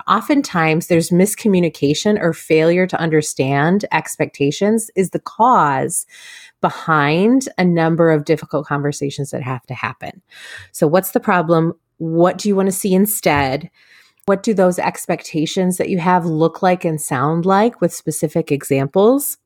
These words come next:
And this is my favorite. Why might the person not be doing the behavior? Truly diving in to empathizing.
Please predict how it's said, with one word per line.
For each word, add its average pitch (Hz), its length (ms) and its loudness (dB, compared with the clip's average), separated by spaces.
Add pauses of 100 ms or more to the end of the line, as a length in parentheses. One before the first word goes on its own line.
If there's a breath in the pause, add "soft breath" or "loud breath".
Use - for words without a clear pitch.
(160)
And 190 140 2
this 208 180 0
is 220 100 -2
my 180 240 0
favorite. 180 880 -4 (800 soft breath)
Why 185 460 2
might 202 420 0
the 190 80 0
person 165 680 -2
not 170 440 0
be 180 160 -2
doing 160 540 0
the 151 140 -2
behavior? 143 840 -8 (400)
Truly 214 640 4
diving 170 540 2
in 147 360 2
to - 140 -8 (160)
empathizing. 208 1040 2